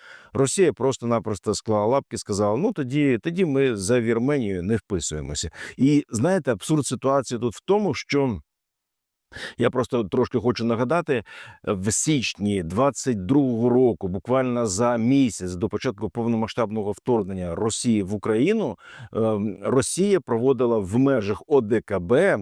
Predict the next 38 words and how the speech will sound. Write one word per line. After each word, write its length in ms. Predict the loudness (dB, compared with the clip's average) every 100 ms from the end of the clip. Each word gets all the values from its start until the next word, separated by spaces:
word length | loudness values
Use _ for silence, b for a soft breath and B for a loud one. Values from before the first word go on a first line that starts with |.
| -6 -8
це 280 | -2 -2
така 360 | -2 -2 0 0
організація 600 | 0 2 2 2 -2 -4
колективної 520 | -4 -4 0 0 0
безпеки, 640 | 0 -2 0 0 0 0 -4 B -6
яку 220 | -2 -2
собі 200 | -2 -2
придумав 500 | 0 0 2 2 0
Путін, 440 | -2 -2 0 0 -2 B B
е, 140 | -2 -2
ц-, 180 | -2
ві-, 200 | 0 0 0
причому 300 | 0 2 2
він 100 | 0
це 160 | -2
собі 340 | -4 -4 -2 -2
це 140 | -4
придумав 380 | -2 0 0 2
як 120 | 0
такий 220 | -4 -6
собі 260 | -6 -2 -2
аналог, 560 | 0 0 2 2 0 -2
е, 20 | -2 0
альтернативу 640 | -2 0 0 0 0 2
нато. 380 | 2 0 -2 -8 B B B
Так 200 | -4 0
от, 160 | 0 0 -2
е, 80 | -2
і, 160 | -2 -2
і 100 | -2
туди 220 | 0 0
входять, 480 | 2 2 2 0 -2
як 120 | -2
правило, 400 | 0 0 0 -2
країни, 600 | 0 2 2 2 2 0
м, 580 | -2 -4 -8 -6 -6 -8 -8 0
певним, 300 | 2 2 2
м, 420 | 0 2 2